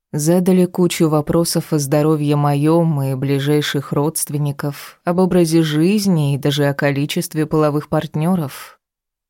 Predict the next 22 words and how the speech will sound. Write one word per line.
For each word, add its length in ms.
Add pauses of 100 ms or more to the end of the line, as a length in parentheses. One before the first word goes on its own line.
(140)
Когда 320
осмотр 400
и 80
допрос 400
закончились, 760
ко 160
мне 200
вернулись 540
мои 200
утренние 480
прислужницы. 1000 (680)
«Меня 360
зовут 400
Ашура, 580
Саеда», 800 (240)
представилась 800
та, 120
что 220
постарше. 800 (420)
«А 200
это 280
Вафия». 800